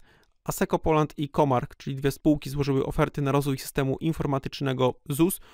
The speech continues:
Oczywiście Asseco Polska też ma różnego rodzaju kontrakty publiczne. I tutaj jest kolejne, kolejna oferta na,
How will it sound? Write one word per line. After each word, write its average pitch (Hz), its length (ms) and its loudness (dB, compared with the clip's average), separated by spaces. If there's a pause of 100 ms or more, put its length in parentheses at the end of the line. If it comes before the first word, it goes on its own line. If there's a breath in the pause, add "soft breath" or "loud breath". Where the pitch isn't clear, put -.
(140 soft breath)
Oczywiście 190 460 -2
Asseco 160 320 -2
Polska 151 380 0
też 151 260 0 (1600 soft breath)
ma 160 260 6
różnego 143 400 4
rodzaju 139 320 4
kontrakty 135 1000 0
publiczne. 143 600 0 (1000 soft breath)
I 170 100 0
tutaj 143 320 2
jest 147 240 2
kolejne, 143 680 2 (480)
kolejna 147 420 4
oferta 143 440 2
na, 123 320 0